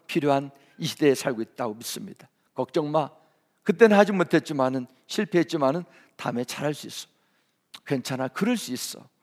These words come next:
우리가 살다 보면은 우리가 부족함도 느끼고 우리의 생각이 짧아서 여기에 빠질 수 있다. 걱정하지 마라. 힘을 주는 것 선한 말이죠.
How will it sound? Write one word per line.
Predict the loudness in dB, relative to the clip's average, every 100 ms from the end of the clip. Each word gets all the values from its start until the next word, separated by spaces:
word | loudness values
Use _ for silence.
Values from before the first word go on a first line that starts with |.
| _
우리가 | -2 -2
살다 | 2 4 4
보면은 | 4 0 0 -2 -4 _ _ _ _ _ _
우리가 | -4 -2 -2
부족함도 | -2 2 2 2 0
느끼고 | -2 -2 -2 0 -2 -4 -12 _ _
우리의 | -4 0 0
생각이 | 4 4 6
짧아서 | 6 6 6 4 2 2 0 -6 _ _ _ 2
여기에 | 4 6 4
빠질 | 4 0 0
수 | -4
있다. | -4 -6 -20 _
걱정하지 | -10 -2 0 0 -2
마라. | -6 -10 -16 _ _ _ _
힘을 | 0 2 4
주는 | 4 2 4
것 | 4 2 -16 _
선한 | -8 -6 -6 -8
말이죠. | -12 -16 -20 -20